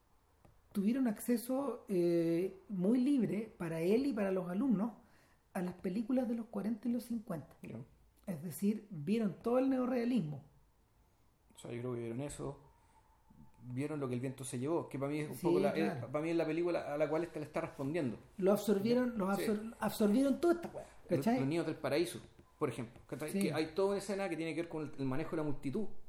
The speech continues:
Speaker 2: Y lo que
Speaker 1: Ah.
Speaker 2: está pasando con esa multitud, que tú dices, "Esto, esto, esto es, esto lo sacaron de
Speaker 1: Sí,
Speaker 2: ahí".
Speaker 1: pues, está sacado de ahí.
Speaker 2: No, pues, no lo sacaron
Speaker 1: Entonces,
Speaker 2: de acá.
Speaker 1: esto era una,
Speaker 2: Ya.
Speaker 1: era una suerte como de puesta al día. Esta es la primera generación de cineastas soviéticos que pudo ver estas cosas.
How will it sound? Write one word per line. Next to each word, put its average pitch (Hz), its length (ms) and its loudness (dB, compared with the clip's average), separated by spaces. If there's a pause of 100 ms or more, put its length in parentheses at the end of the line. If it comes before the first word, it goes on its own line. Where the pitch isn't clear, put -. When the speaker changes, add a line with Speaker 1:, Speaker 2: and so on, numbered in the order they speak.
(120)
Speaker 2:
Y 185 60 0
lo 185 60 4
que 175 60 0
Speaker 1:
Ah. 160 40 -4
Speaker 2:
está 156 120 2
pasando 185 280 2
con 196 80 0
esa 202 80 -2
multitud, 208 420 -2
que 175 80 0
tú 170 80 0
dices, 170 220 -4
"Esto, 165 240 -8
esto, - 220 -8
esto 208 360 2
es, 240 280 0
esto 202 240 -2
lo 190 80 0
sacaron 190 340 0
de 180 80 4
Speaker 1:
Sí, 185 60 12
Speaker 2:
ahí". 202 60 12
Speaker 1:
pues, 131 120 -2
está 175 160 -2
sacado 190 380 2
de 202 80 4
ahí. 180 80 2
Speaker 2:
No, 165 100 0
pues, 160 140 2
no 175 60 -4
lo 180 40 -4
sacaron 180 260 6
Speaker 1:
Entonces, 208 200 2
Speaker 2:
de 226 80 6
acá. 214 100 4
Speaker 1:
esto - 20 8
era 214 80 6
una, 226 160 2
Speaker 2:
Ya. 220 80 -4
Speaker 1:
era 220 100 2
una 240 120 4
suerte 226 300 0
como 208 180 4
de 180 120 2
puesta 220 300 -2
al 160 140 -2
día. 185 240 4 (720)
Esta 202 200 2
es 226 60 6
la 196 120 8
primera 190 320 4
generación 220 580 2
de 214 120 2
cineastas 202 600 0
soviéticos 185 720 2
que 180 120 4
pudo 226 340 4
ver 247 160 8
estas 220 220 2
cosas. - 280 -12